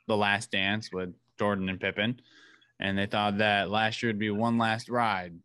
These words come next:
but obviously not, bringing them both back. Um, I think it's, I mean, it's great for Green Bay because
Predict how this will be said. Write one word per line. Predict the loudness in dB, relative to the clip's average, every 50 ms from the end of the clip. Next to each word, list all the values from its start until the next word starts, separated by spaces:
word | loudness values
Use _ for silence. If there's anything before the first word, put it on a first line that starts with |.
| _ _ -8
but | -6 -6 -4
obviously | -4 -4 -4 -4 -4 -4 -6 -6 -6 -4 -2
not, | 0 0 2 2 2 0 0
bringing | -2 -2 -2 -2 -2 -2
them | -4 -2 -2
both | 0 0 0 -2 -2
back. | 0 0 2 2 2 0 -4 _ _ _ _ _ _ _ _ _ _ _ _ -6
Um, | -2 -2 0 0 -2 -2 -4
I | -2
think | 0 2 2 4 4
it's, | 2 2 0 -6 -16 -18 _ _ _ _ -20 _ -20 -20 _ _ _ _ _ _ _ _ _ _ _ _ _ _ _ _ _ _ _ _ _ _
I | 0 2
mean, | 2 4 4
it's | 2 0 -2 -4
great | -6 -2 0 2 2 2 0 -2
for | -4 -4 -2
Green | 0 2 2 2 4
Bay | 2 2 2 0 -2
because | -4 -6 -4 -2 -2 0 0 0 -2 -4 -6 -12 -18 -20 -20